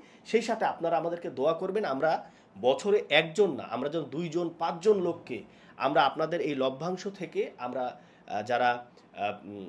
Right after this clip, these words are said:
মানে ইবাদত বন্দিগি করে, যারা মক্কা মদিনা যায় নাই, আমরা এমন কিছু মানুষকে খুঁজে বের করে আমরা মক্কা মদিনায় ওমরা করার জন্য যেন আমরা পাঠাইতে পারি। আপনারা আমাদের জন্য দোয়া করবেন,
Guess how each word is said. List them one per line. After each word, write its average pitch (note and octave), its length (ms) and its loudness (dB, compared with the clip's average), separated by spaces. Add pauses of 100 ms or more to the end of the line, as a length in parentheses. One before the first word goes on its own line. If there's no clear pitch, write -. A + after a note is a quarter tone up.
মানে A2 300 -8
ইবাদত D3+ 400 0 (220)
বন্দিগি E3 440 0
করে, D3+ 280 0
যারা B2+ 340 0
মক্কা C#3+ 360 -4
মদিনা E3+ 320 -2
যায় C3 280 2
নাই, C3+ 220 0
আমরা B2+ 240 -4 (120)
এমন G3+ 260 -2
কিছু G#3 260 -10
মানুষকে F3 380 -4
খুঁজে F3+ 300 -4
বের D3+ 220 -2
করে G3+ 300 0 (320)
আমরা C3+ 220 0
মক্কা D3+ 340 -2
মদিনায় D#3+ 400 0 (240)
ওমরা F3+ 300 2
করার D#3+ 300 -2
জন্য C#3+ 240 -4
যেন B2+ 140 -4
আমরা A#2+ 220 -4
পাঠাইতে C#3 440 -4
পারি। F3 240 -6 (300)
আপনারা F#3 320 2
আমাদের F3 260 0
জন্য F3+ 200 -6
দোয়া D3+ 240 4
করবেন, F#3 420 -4